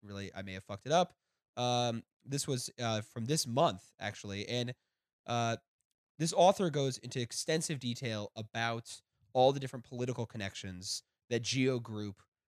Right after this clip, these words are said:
has. Um, I remember I did some little satire piece, and Mitch McConnell is probably the highest donor of private prisons,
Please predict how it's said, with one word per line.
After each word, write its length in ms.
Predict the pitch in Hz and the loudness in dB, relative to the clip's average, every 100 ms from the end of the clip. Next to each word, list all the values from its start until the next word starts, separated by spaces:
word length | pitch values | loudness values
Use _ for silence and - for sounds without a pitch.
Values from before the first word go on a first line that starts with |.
| _ - | _ -6
has. 640 | 117 98 80 95 - - _ _ _ - | -2 -2 -4 -8 -10 -12 _ _ _ -8
Um, 300 | 110 110 107 | -4 -4 -4
I 100 | 127 | -2
remember 460 | 143 147 139 135 131 | -2 -2 -2 -2 -2
I 340 | 120 120 117 117 107 | -2 -2 -2 -4 -8
did 180 | 123 120 | -8 -6
some 160 | - 120 | -6 -6
little 160 | 113 | -6
satire 480 | - 120 113 117 110 | -4 -4 -4 -4 -4
piece, 320 | - 113 - | -4 -6 -6
and 160 | 110 101 _ _ 117 | -8 -12 _ _ 0
Mitch 200 | 147 - | 2 2
McConnell 520 | 127 - 113 120 127 | -2 -4 -4 -2 -2
is 140 | 120 - | -4 -4
probably 260 | 123 117 | -6 -4
the 140 | 110 107 113 | -6 -6 -2
highest 480 | 113 113 - - _ _ _ _ - | -2 -2 -6 -12 _ _ _ _ -10
donor 540 | 117 117 123 127 127 - | -4 -2 -2 -4 -4 -6
of 380 | 113 113 110 - | -6 -6 -8 -6
private 280 | 120 117 - | -4 -4 -6
prisons, 720 | 127 127 143 156 156 - | -6 -4 -4 -4 -6 -8